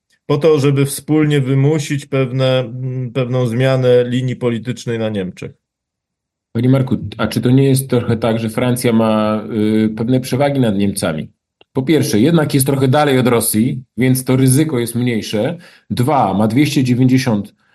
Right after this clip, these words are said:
Speaker 2: e, głowic nuklearnych. Niemcy nie mają, więc nie mają Niemcy swojej stre-, e, siły odstraszania. No natomiast sam pan powiedział, że Scholz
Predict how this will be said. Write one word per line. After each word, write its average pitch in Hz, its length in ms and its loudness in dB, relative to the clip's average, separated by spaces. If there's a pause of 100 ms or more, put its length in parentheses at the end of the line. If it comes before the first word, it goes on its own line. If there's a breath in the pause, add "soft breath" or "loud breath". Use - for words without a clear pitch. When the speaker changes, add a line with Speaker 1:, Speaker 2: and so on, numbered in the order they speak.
(160)
Speaker 2:
e, 110 440 2
głowic 131 380 2
nuklearnych. 117 760 -2
Niemcy 117 440 0
nie 107 200 6
mają, 110 440 2
więc 110 220 -4
nie 123 100 -2
mają 110 260 -2
Niemcy 104 300 -4
swojej 107 260 -2
stre-, 110 280 -2 (540)
e, 90 60 -14
siły 113 280 2
odstraszania. 107 760 0 (360 loud breath)
No 120 140 4
natomiast 135 460 0
sam 135 160 -2
pan 135 140 -2
powiedział, 131 340 0
że 131 140 0
Scholz 135 440 -2